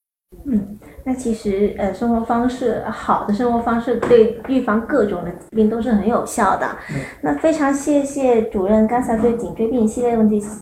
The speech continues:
Speaker 1: 的详细解答。那现在进入我们的一个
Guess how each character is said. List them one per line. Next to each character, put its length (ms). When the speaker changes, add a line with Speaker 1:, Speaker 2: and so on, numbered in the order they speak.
Speaker 1:
的 100
详 240
细 200
解 260
答。 260
那 80
现 220
在 160
进 180
入 200
我 160
们 200
的 120
一 100
个 300